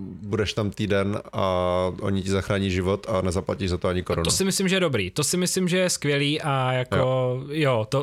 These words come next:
Speaker 2: proti
Speaker 1: Což
Speaker 2: tomu
Speaker 1: jako kdyby
Speaker 2: rozhodně
Speaker 1: souvisí s
Speaker 2: nejsem.
Speaker 1: tím sociálním
Speaker 2: Určitě,
Speaker 1: státem, že jo?
Speaker 2: určitě, jako určitě jo. Takhle, no, já, ano, možná jsem se jako špatně vyjádřil, jo, ale já bych, ne, že bych to jako všechno zrušil, jenom že třeba představa, že se o mě stát postará finančně,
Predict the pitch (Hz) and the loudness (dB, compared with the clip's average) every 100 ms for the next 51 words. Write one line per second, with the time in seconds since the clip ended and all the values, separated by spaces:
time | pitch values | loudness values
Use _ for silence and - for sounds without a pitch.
0 | 131 143 113 135 151 147 147 139 131 - | 0 0 2 2 4 4 4 4 4 4
1 | 120 117 98 113 107 101 113 107 104 95 | 4 2 2 2 2 0 4 4 4 2
2 | - 95 107 90 82 85 87 113 87 110 | 2 2 2 0 0 0 0 0 -2 -2
3 | 110 127 139 110 - 123 120 104 101 110 | -2 -2 -2 -2 -2 0 2 2 0 -4
4 | - - - 127 117 101 98 104 117 117 | -16 -20 -4 -2 0 2 2 2 0 0
5 | 113 98 104 117 123 120 120 117 - 117 | 0 0 0 0 0 0 0 -2 -2 -4
6 | 127 113 113 123 123 101 85 85 95 104 | -2 0 2 2 0 0 -2 -4 -2 0
7 | 101 98 - - - 110 107 104 - 123 | 0 -2 -8 -18 -6 -2 -2 -4 -4 -2
8 | 117 127 123 117 110 104 - 131 156 147 | 0 0 0 -2 -2 -2 0 0 0 0
9 | 117 117 - 107 92 110 - - 131 117 | 2 0 0 0 -2 -4 -10 -10 -4 -2
10 | 120 120 123 - 123 123 123 123 - - | 0 0 0 0 0 2 0 -4 -12 -4
11 | 123 - - 120 123 123 - 131 117 120 | -2 0 0 0 2 2 0 0 0 0
12 | 117 - 120 - 117 - 110 110 - 107 | -2 -2 -4 -2 -4 -2 0 0 0 -2
13 | 104 107 - 101 98 | 0 -2 -2 0 -2